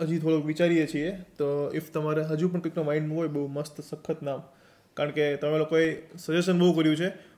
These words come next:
પણ આમ કેવું કે આમ ચપટી વખતે આમ દેખાય ને આમ લાગી જાય ને કે ઓ બસ આ નામ રાખવું છે,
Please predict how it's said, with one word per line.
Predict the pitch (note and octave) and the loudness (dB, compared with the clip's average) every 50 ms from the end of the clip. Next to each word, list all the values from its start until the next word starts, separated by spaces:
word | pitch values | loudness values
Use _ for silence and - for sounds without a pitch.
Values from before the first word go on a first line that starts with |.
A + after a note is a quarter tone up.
| _ _ | _ _
પણ | - D#3 | -2 0
આમ | D#3+ D#3+ D#3 | 0 0 0
કેવું | D#3+ - F#3+ G3+ F#3 | 4 4 4 4 4
કે | F#3+ E3+ | 2 2
આમ | D#3+ D#3 | 0 0
ચપટી | D#3 D#3 - - D#3 D#3+ - - F#3 F3 | 0 -4 -2 -2 -2 -2 -2 0 0 2
વખતે | E3+ D#3+ E3 - F3 E3 E3 E3 | 2 0 0 -2 -2 -2 0 -2
આમ | E3 D#3 D3+ | -2 -4 -2
દેખાય | D3+ D3+ D3+ D#3 - F3 E3+ | -2 -2 -2 0 0 0 0
ને | E3 E3+ | 0 -2
આમ | E3 D#3+ - - - | -4 -4 -8 -10 -4
લાગી | D#3+ D#3+ D#3+ F3 | -4 0 2 4
જાય | F#3 F#3+ F3+ | 4 4 2
ને | D#3+ | 2
કે | D#3 D3+ | 2 4
ઓ | D3+ D#3 D3+ D3+ D3+ D#3 | 4 6 4 2 0 -2
બસ | D3+ C#3+ C#3 - - - - | -4 -4 -4 -4 -8 -14 -8
આ | C#3+ D3+ | -6 -2
નામ | D#3 D#3+ D3+ | -2 0 0
રાખવું | C#3 C#3+ C#3+ - E3 D3+ | 0 -2 -2 -2 -8 -6
છે, | - D3 | -6 -8